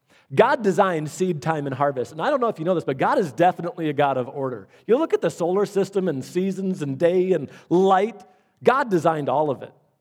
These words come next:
He is a God of order. The way that the trees work and that they cross-pollinate and you, you have one apple tree, but you gotta have two 'cause they need to be close enough to be able to. God is a God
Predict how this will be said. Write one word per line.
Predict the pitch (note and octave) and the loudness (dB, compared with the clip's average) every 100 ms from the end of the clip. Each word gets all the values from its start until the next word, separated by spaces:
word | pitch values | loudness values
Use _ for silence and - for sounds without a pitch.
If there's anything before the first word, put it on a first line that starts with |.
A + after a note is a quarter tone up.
| _ _ _ _ | _ _ _ _
He | - A3+ | -4 2
is | E4 | 4
a | F#3 C#3+ | 2 -2
God | A#2 C#3+ D#3 F3 E3+ | 0 0 2 0 0
of | C#3+ A2 - - | -6 -8 -10 -4
order. | D3+ D#3 B2+ G#2 - _ | -2 0 -4 -8 -18 _
The | E3 | 4
way | A3+ | 4
that | A#3 | 4
the | |
trees | F3+ - A3 A3+ E3+ | -4 -4 -2 -2 -2
work | D3+ C#3+ B2+ | 0 0 0
and | C#3+ | -2
that | C#3+ | 0
they | D3 | -2
cross-pollinate | - C4 C4 - - A3+ G#3+ F3 D#3 C#3 | -2 -2 -2 -2 -2 0 0 0 0 -2
and | C3 | -4
you, | C3 C3 - | -4 -6 -10
you | - D#3+ | 0 0
have | F#3 | 2
one | F3 G#3+ | 0 0
apple | G3+ G3+ | 0 0
tree, | G3+ G#3+ G#3+ | -2 -2 -2
but | |
you | D3+ | 0
gotta | C3+ E3+ F#3 | 2 2 2
have | F3 E3 | -2 -4
two | - G3+ C#3+ | 0 2 2
'cause | C3 | 0
they | C3+ F3+ | 0 0
need | F#3+ | -2
to | E3 | -2
be | E3 | -2
close | F3+ F#3+ F3+ | 2 2 2
enough | F3 D3+ | -2 -6
to | - | -2
be | D#3 | -2
able | F#3+ | -2
to. | - - - | -4 -12 -2
God | C3+ F#3+ B3 D4 - - | 0 2 0 -2 -6 -4
is | - F#3 F3 | 2 2 2
a | D#3 | -4
God | C3 D#3 D#3 F#3 G3 | 0 0 2 0 -4